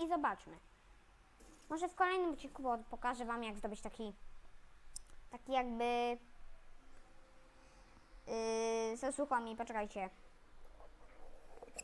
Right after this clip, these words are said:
Na normy specials. No i tak. Powiem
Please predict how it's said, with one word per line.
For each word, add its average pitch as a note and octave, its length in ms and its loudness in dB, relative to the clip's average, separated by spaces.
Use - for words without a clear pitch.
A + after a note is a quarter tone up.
Na A#3 220 4
normy C4 340 4
specials. A#3 840 4
No B3+ 120 2
i A#4+ 220 6
tak. - 260 2
Powiem G#4+ 340 8